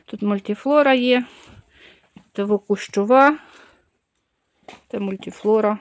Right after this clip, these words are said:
Гарно, до речі, теж гарно цвіте, ця бомбезно цвіте. Так, я то квіти вже теж самі кращі сусідам пороздавала, пороз-, е,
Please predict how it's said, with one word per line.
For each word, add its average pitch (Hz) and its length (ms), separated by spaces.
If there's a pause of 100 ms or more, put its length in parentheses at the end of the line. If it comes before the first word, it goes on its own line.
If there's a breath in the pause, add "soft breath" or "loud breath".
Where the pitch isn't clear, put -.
(180 soft breath)
Гарно, 202 340
до 190 140
речі, 190 340
теж 185 200
гарно 185 380
цвіте, - 440
ця - 160
бомбезно 175 680
цвіте. 180 540 (1700 soft breath)
Так, 190 260
я 214 260 (180)
то 196 140
квіти 208 420
вже 190 260
теж 185 460
самі 185 320
кращі 185 480
сусідам 185 520
пороздавала, 247 880
пороз-, 220 840
е, 196 320